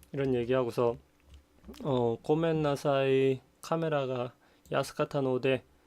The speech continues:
찌, 어, 찌 밑에 시마이마시타." 이렇게 얘기했었죠. 야스카타 노데, 카메라가 쌌기 때문에, 어, 뭐뭐 시니까, 뭐뭐 때문에.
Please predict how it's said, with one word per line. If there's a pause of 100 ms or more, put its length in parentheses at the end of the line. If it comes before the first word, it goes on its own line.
(340)
찌, (260)
어, (800)
찌
밑에 (640)
시마이마시타."
이렇게
얘기했었죠. (340)
야스카타
노데,
카메라가
쌌기
때문에, (440)
어,
뭐뭐
시니까,
뭐뭐
때문에.